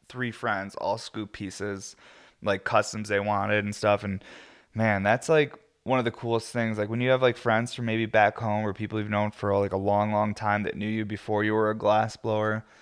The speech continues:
and then they support your work and they pay for it too. Like, they're not asking for deals or anything. They just wanna support your work. They love it that much. They, like, appreciate it and they love the function, everything you're doing. Like,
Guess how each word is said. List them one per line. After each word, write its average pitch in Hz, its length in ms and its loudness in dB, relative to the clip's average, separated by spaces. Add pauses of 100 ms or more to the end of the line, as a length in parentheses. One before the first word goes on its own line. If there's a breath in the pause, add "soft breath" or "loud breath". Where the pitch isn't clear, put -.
(340 soft breath)
and 107 120 -2
then 120 160 2
they 139 80 2
support 131 400 -2
your 110 100 2
work 107 180 0
and 110 80 -4
they 107 100 -2
pay 104 280 -4
for 127 220 -2
it 123 80 -6
too. 113 120 -4
Like, 110 160 2
they're 117 120 0
not 117 160 4
asking 110 380 -4
for 104 120 -10
deals 101 400 -4
or 120 60 0
anything. 113 320 -4
They 104 80 -4
just 107 180 -10
wanna 110 160 -4
support 101 380 -2
your 101 100 0
work. 107 200 0
They 101 100 2
love 104 240 0
it 104 80 -2
that 104 180 0
much. 107 300 -2
They, 101 180 -2
like, 98 280 -4 (100)
appreciate 113 560 -4
it 104 40 2
and 90 80 -4
they 95 60 -4
love 104 240 0
the 95 60 -14
function, 110 380 -4
everything 113 180 -6
you're 107 80 -4
doing. 110 240 -2
Like, 104 180 -6